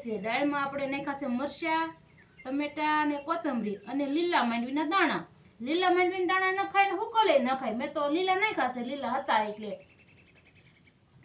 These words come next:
તો આપણે તો સવારમાં દાળ ભાત બનાવી નાખ્યા છે આજ. ને પ્રિયાંશીબેનને અમારે આખો દી ખાવા થાય. તો પ્રિયાંશી? તો આજ તો ઘરના કામકાજમાં તો શું છે, ઓલા ઘરમાં થોડું થોડું આપણે સારું કરશું. પ્રિયાંશીબેન રમતા હોય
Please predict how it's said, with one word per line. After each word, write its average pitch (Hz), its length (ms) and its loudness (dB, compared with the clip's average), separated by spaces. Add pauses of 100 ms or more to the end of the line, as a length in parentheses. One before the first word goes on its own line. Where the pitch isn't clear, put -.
(680)
તો - 60 -14
આપણે 277 280 0
તો 285 100 0
સવારમાં 294 400 2
દાળ 269 180 0
ભાત 254 160 -2
બનાવી 392 300 2
નાખ્યા 254 300 2
છે 247 80 -2 (120)
આજ. 240 120 -2 (400)
ને 240 160 -6
પ્રિયાંશીબેનને 294 680 0
અમારે 254 180 -2
આખો 285 260 0
દી 262 180 -8
ખાવા 311 340 4
થાય. 370 180 0 (420)
તો 330 120 2
પ્રિયાંશી? 370 360 -2 (1400)
તો 240 60 -6
આજ 285 260 2
તો 320 80 2 (160)
ઘરના 294 400 0
કામકાજમાં 285 600 -2
તો 277 120 -4
શું 330 220 4
છે, 247 100 -6 (120)
ઓલા 262 220 -2
ઘરમાં 262 320 -6
થોડું 277 220 -2
થોડું 262 220 -4
આપણે 247 220 -4
સારું 285 280 -2
કરશું. 311 380 -6
પ્રિયાંશીબેન 247 560 -6
રમતા 311 360 0
હોય 311 180 0